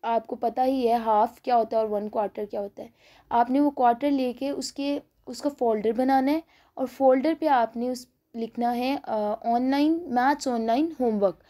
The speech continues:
और उसके आगे आपने ये ऑनलाइन जितना भी आपको काम मिलेगा आपने वहाँ करना है। Your online homework and your daily basis homework should not be mixed up। ये आपने माइंड में बात क्लियर रखनी है। ओके,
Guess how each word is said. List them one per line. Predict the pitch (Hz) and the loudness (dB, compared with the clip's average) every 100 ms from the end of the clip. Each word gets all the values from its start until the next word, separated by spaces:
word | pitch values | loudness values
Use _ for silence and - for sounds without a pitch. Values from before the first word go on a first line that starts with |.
| - _ 277 | -20 _ 0
और | |
उसके | 285 - 339 | 0 2 -2
आगे | - 269 262 320 | 4 2 4 4
आपने | 269 262 269 | 4 0 -2
ये | 262 262 339 | 0 -2 -4
ऑनलाइन | - 254 262 285 285 | 0 0 2 2 0
जितना | 262 294 320 | -2 -4 -2
भी | 320 | 0
आपको | 285 247 262 | 0 -2 -6
काम | 247 220 | -4 -4
मिलेगा | 214 214 247 | -4 -4 0
आपने | 269 277 | 0 0
वहाँ | 247 220 214 214 | -4 -4 -6 -8
करना | 196 185 | -10 -12
है। | 180 _ _ _ _ - | -18 _ _ _ _ -6
Your | 220 277 311 339 339 _ _ _ _ _ _ _ _ _ _ _ - | 2 6 6 4 -2 _ _ _ _ _ _ _ _ _ _ _ 0
online | 247 247 269 330 359 | 2 4 4 4 2
homework | 302 277 294 285 320 320 - - | 2 4 4 6 4 2 -8 -6
and | 262 277 | -2 0
your | 254 269 339 392 _ _ - | 2 2 2 -2 _ _ -4
daily | 262 277 330 | 0 4 4
basis | 294 311 262 | 2 0 0
homework | 262 233 269 302 | 0 2 0 0
should | - 262 247 | -2 -2 4
not | 254 247 | 4 4
be | 269 349 _ _ | 2 0 _ _
mixed | 240 226 - | -6 -6 -8
up। | 202 - _ _ _ _ | -14 -14 _ _ _ _
ये | 226 285 | 0 4
आपने | 285 277 269 320 370 | 6 4 0 0 -2
माइंड | 254 233 233 240 | -2 0 0 0
में | 311 349 | -2 -2
बात | 240 220 214 | 0 0 -2
क्लियर | 226 220 | -6 -4
रखनी | 214 202 220 220 | -4 -8 -8 -6
है। | 294 | -4
ओके, | 247 226 - 311 | -4 -8 -4 -4